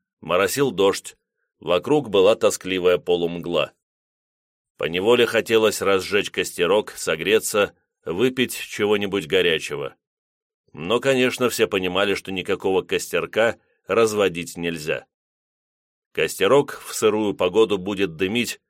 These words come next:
и неизвестно ещё, кого этот дым привлечёт, кто обратит на него внимание. «Кирилл,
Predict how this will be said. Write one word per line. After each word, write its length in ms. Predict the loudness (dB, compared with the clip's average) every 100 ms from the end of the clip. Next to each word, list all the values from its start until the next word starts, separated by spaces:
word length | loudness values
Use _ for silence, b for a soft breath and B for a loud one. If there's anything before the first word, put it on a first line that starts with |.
| _ _ -6
и 120 | -2
неизвестно 600 | 2 2 2 2 2 2
ещё, 280 | 0 0 0
кого 320 | 0 2 2
этот 280 | 2 -2 -2
дым 220 | -4 -2
привлечёт, 640 | -2 -2 -2 0 -2 -2 _ _ _
кто 240 | -4 2
обратит 520 | 4 4 2 0 -6 -4
на 120 | -2
него 260 | 0 2
внимание. 640 | 0 0 -2 -2 -4 -8 -12 _ _ _ _ _ _ _ _ _
«Кирилл, 480 | -4 0 4 2 0